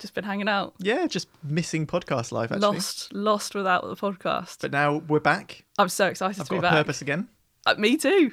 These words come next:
Speaker 1: Me too. I have missed this podcast.
Speaker 2: Ah, as have I.
Speaker 1: Well, I mean, any new listeners out there, we're For What It's Earth.
Speaker 2: Yes, we are.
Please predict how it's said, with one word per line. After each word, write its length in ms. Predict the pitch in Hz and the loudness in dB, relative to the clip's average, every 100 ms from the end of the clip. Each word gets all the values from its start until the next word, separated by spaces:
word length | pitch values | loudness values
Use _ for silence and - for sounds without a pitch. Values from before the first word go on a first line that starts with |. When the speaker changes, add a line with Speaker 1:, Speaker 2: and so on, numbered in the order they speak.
| - | -2
Speaker 1:
Me 220 | 175 254 320 | 0 2 2
too. 320 | 349 320 214 - - - - | 0 -2 -4 -12 -18 -18 -10
I 100 | - | -6
have 140 | 226 208 | -6 -4
missed 220 | 202 - | -6 -8
this 120 | - | -12
podcast. 500 | - - - 175 - - _ - _ - - | -12 -10 -10 -12 -14 -20 _ -20 _ -20 -20
Speaker 2:
Ah, 140 | - - 135 | -20 -18 -18
as 120 | 131 | -14
have 100 | 139 | -12
I. 240 | 113 113 - _ _ _ _ - - | -10 -12 -16 _ _ _ _ -20 -2
Speaker 1:
Well, 280 | 226 220 202 - - | 6 6 6 2 2
I 80 | |
mean, 140 | 208 208 | 4 4
any 220 | 226 226 | 2 2
new 260 | 208 240 208 | 2 2 2
listeners 340 | 180 170 - | -2 -4 -4
out 160 | - - | -4 0
there, 240 | - 269 _ _ _ _ _ _ - | -2 -2 _ _ _ _ _ _ -2
we're 200 | 208 208 | 0 2
For 120 | 240 | 0
What 220 | 190 175 | 2 2
It's 180 | 165 - | 0 0
Earth. 380 | 170 254 - - _ _ _ _ | 2 0 -4 -20 _ _ _ _
Speaker 2:
Yes, 340 | - 135 - - - | -2 -2 -2 -12 -2
we 100 | 143 | 4
are. 180 | 135 | 4